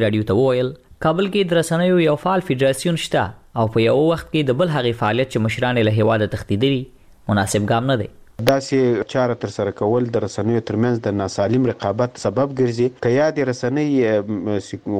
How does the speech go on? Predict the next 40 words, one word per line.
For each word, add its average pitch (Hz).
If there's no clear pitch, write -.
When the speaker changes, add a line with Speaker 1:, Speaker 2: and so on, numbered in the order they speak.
Speaker 2:
غواړي 117
نو 113
بل 131
فدراسیون 113
رامنځته 113
کړي، 110
واقعاً 131
د 104
نورمالو 113
رسنیو 113
په 98
څیر 120
فعالیت 110
کول 120
غواړي، 123
نو 101
باید 123
خپل 135
پای 123
ته 110
رسیدلي 123
جوازونه 110
بیرته 160
تمدید 101
کړي، 98
او 98
خپل 117
مالي 117
پورونه 117
بیرته 139
ورکړي 120
او 104
د 101
رسنیو 120
د 104
قانون 117
په -
چوکاټ 131
کې، 147
م، 117